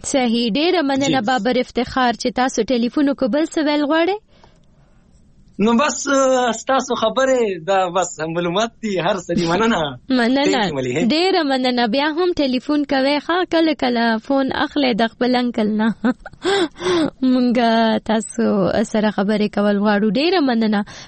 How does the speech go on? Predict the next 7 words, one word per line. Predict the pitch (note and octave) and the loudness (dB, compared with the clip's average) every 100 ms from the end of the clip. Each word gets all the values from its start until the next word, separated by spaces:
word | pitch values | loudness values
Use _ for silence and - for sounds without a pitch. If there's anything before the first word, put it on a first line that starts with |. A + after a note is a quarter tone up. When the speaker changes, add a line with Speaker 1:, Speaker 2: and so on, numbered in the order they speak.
| - | -2
Speaker 1:
بابر | C4 A3+ C4+ | 0 0 -2
افتخارو | C#4+ D#4 - F4 E4+ E4 | -2 -6 -2 0 2 0
د | C#4 C4+ C4+ | 0 0 0
شمالي | - B3 A#3+ A#3+ | -2 -4 -2 0
وزیرستان | B3 A#3 A#3 G#3+ - A#3+ A#3 A3 | 0 0 0 -2 -2 -2 0 0
نه | G#3+ | 0
ټلیفون | A3+ G#3 G#3+ C#4 C#4+ | 0 0 -2 0 0